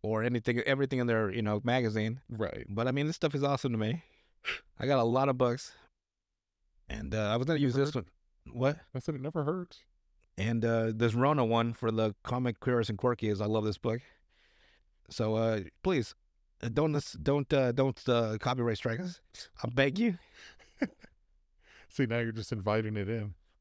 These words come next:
Speaker 1: Not really. I'm just, you know, laying out the, uh, what's the word? The, the peace tree or the peace pipe. Like, sit down with us. Let's, let's have a conversation.
Speaker 2: Not the olive branch, but the peace pipe.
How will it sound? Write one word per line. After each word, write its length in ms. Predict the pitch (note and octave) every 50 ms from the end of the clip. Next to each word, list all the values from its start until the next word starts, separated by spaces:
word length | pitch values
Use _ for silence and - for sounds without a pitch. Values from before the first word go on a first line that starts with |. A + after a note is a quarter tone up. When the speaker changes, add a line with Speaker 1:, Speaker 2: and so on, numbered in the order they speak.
| _ _ _ _ _ _ -
Speaker 1:
Not 240 | - B2+ - C3 G#2
really. 220 | G#2 A#2 A#2 A2+ A2+
I'm 120 | A#2 A#2
just, 180 | B2 A2+ - -
you 80 | A#2+
know, 280 | A#2+ A2 G#2+ G#2+ G#2 - G#2+ -
laying 360 | - A2 G#2+ G#2+ G#2+ A2 A2+
out 180 | G#2+ G#2+ - -
the, 200 | A2 A2 G#2+ G#2+
uh, 280 | G#2 G#2 G2+ G2 G2+ G#2+ - - _ _ _ _ _ _ _ _ _ _ -
what's 200 | G#2 A2 - -
the 60 | G2
word? 300 | G#2 G#2+ G#2 G#2 A2+ A2+ - _ _ _ _ _ _ _ _ _ _ -
The, 160 | - G2+ G2+
the 180 | G#2+ G#2 G#2+ G#2
peace 300 | - B2 B2 A#2+ G#2+ -
tree 320 | - - G#2 G#2 A#2 - - -
or 120 | A2 G#2+
the 140 | A2 A2 G2+
peace 240 | - C3 C3 B2+ -
pipe. 300 | - - A2 A2+ B2 - - - _ _ _ _ _ _ _ _ _ _ _ _ _ _ _ -
Like, 120 | A2+ A2+ -
sit 160 | - F3 F#3
down 200 | - E3 D#3+ -
with 80 | C3+
us. 180 | B2 A#2+ A2 -
Let's, 220 | C#3+ C#3+ C#3 -
let's 160 | - D3+ C#3+ -
have 140 | D#3 D3+
a 60 | C#3+ C3+
conversation. 680 | - - C#3 C3+ C3 - - C3 B2 - - C3 D3 - _ _ _ _ - G#3 - -
Speaker 2:
Not 160 | D3+ D3 C3
the 100 | C#3+ C3
olive 300 | A#2+ B2+ C3+ C#3 B2+ B2
branch, 280 | - C3 B2+ C3+ C#3+ -
but 100 | - A#2+
the 60 | -
peace 200 | - - D3+ D3
pipe. 320 | - - F3+ E3+ F3+ B3